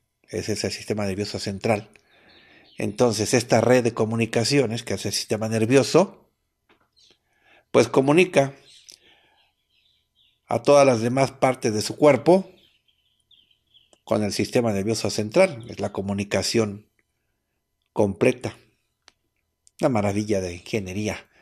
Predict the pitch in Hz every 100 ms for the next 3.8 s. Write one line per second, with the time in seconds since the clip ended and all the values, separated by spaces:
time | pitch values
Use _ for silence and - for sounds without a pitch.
0 | _ _ _ _ - 104 101 98 107 -
1 | 95 - 92 101 90 - _ _ _ _
2 | _ - - - - - 98 98 107 101
3 | 98 98 101 - 104 90 - -